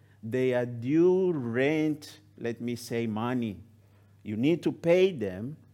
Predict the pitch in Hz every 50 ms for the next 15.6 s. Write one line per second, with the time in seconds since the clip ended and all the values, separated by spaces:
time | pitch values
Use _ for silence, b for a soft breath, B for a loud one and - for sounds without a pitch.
0 | _ _ _ - 110 110 107 117 110 110 - - 160 160 170 170 160 143 120 113
1 | 113 117 - - - 113 - 110 110 110 110 107 - - - 160 170 185 180 -
2 | - - 104 98 101 - - 123 131 151 196 220 165 151 180 202 202 165 117 101
3 | - - - - - 113 107 104 98 - - - - 147 156 160 170 156 113 98
4 | 101 104 110 - b b b b b b b b 110 120 120 113 117 131 139 143
5 | 143 143 143 143 - - 143 135 131 123 - 131 120 113 113 - - 196 220 247
6 | 233 214 180 147 135 151 - - - - - 113 107 104 104 - - 113 107 107
7 | 104 117 131 131 - - - 101 - - - - - _ _ _ _ _ _ _
8 | _ _ _ _ _ _ _ _ b b b b b b b b b b b b
9 | 143 156 160 160 208 254 339 - - - 240 208 175 170 185 196 214 214 175 165
10 | 151 135 117 101 101 104 104 110 113 123 117 120 110 98 - - - - b b
11 | b b b b b b b 117 127 160 208 247 262 262 233 156 143 139 156 165
12 | 165 - - 160 160 156 143 143 143 143 139 131 - - 165 180 180 170 156 123
13 | 113 113 107 101 - - 123 120 113 120 - 190 220 226 220 202 160 139 131 123
14 | 120 123 147 160 165 170 180 185 175 180 180 180 - - 185 180 165 151 151 160
15 | 175 180 170 196 190 - - 196 202 214 214